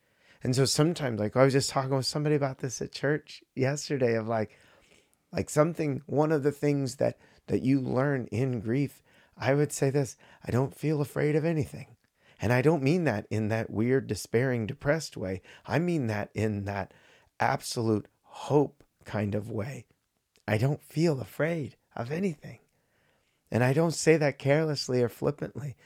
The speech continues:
I say that faithfully. But I do think, I do think if we don't draw the connection to the promise, like,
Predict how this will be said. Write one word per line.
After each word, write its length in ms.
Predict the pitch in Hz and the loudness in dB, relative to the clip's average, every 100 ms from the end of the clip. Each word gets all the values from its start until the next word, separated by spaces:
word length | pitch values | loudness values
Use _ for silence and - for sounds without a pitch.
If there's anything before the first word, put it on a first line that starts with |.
| - _ - | -20 _ -4
I 100 | 120 | -4
say 300 | - 151 185 | 2 2 2
that 300 | 156 143 - _ _ _ _ | 0 -6 -10 _ _ _ _
faithfully. 920 | - - 151 185 - - 82 - - _ _ _ _ _ _ _ _ | -20 -4 -2 -2 -4 -10 -10 -12 -18 _ _ _ _ _ _ _ _
But 140 | 127 131 | 4 6
I 100 | 135 | 6
do 200 | 135 160 | 6 2
think, 500 | 147 165 180 - - _ _ - | 2 2 2 0 -12 _ _ -2
I 100 | 107 | 2
do 200 | 117 151 | 4 2
think 360 | - 156 147 | 2 0 0
if 200 | - 110 | 0 -2
we 160 | 123 131 | 2 2
don't 320 | 147 151 - | 4 2 -2
draw 220 | 135 120 | 0 2
the 120 | 131 - | 0 -4
connection 500 | 120 113 120 - 101 | -2 -2 -2 -6 -4
to 160 | 127 | -2
the 100 | 107 | -2
promise, 680 | - 113 110 123 151 - - _ _ _ _ _ _ - | -2 -2 0 0 -2 -4 -16 _ _ _ _ _ _ 0
like, 280 | 104 - | 0 0